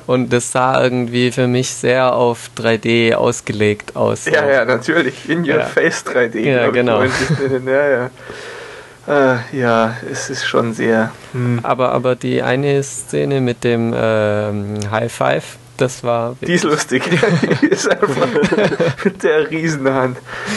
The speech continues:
Speaker 2: Die, die, also da musste ich
Speaker 1: Ja.
Speaker 2: auch lachen. Da bin ich doch noch, äh, kindisch genug, um mich bei sowas doch, äh, amüsieren zu können.
Speaker 1: Ja.
Speaker 2: Was ich ganz, ganz, äh, amüsant fand auch, äh, auf der Seite, wo ich den Trailer entdeckt hatte, haben sie ein paar YouTube-Videos verlinkt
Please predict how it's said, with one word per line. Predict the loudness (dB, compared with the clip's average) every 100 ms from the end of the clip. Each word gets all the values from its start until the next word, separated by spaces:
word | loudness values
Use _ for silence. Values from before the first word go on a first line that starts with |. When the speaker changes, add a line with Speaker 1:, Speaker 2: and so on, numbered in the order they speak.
| -8 -12 -8 -4
Speaker 2:
Die, | -2
die, | -2 -2
also | -2 0
da | -2
musste | 0 0 0
ich | 0
Speaker 1:
Ja. | 0
Speaker 2:
auch |
lachen. | 0 -2 -4 -4
Da | -2
bin | 0 0 0
ich | -2 0
doch | -2 2
noch, | -2 2
äh, | 2 2 2 -2 -6 -6 -6 -8 -4
kindisch | -2 0 0 0 -4
genug, | -4 -2 -2
um | -2 -2 -4 -8 -8
mich | -8 -4
bei | -4
sowas | 0 2 2 0
doch, | -6 -6 -8
äh, | -8 -6 -8 -4
amüsieren | -2 0 0 0
zu | -2
können. | -2 -2 -4 -10 -4
Speaker 1:
Ja. | -4 -4 -6
Speaker 2:
Was | -2
ich | 0 0
ganz, | 0 0 0
ganz, | 0 0 0
äh, | 0
amüsant | 0 -2 0 0 2
fand | -2 0
auch, | 0 0 0 -4
äh, | -2 2
auf | 2 2
der | -2
Seite, | 2 2 2 0 0 -2
wo | -2
ich | -4 -4
den | -8
Trailer | -4 -2 0
entdeckt | -2 -4 -6 -2
hatte, | -4 0 2 2 2
haben | 0 0
sie | 0 2 0
ein |
paar | 2 0
YouTube-Videos | 0 0 -2 0 0 0 0
verlinkt | 0 0 2 -2 -8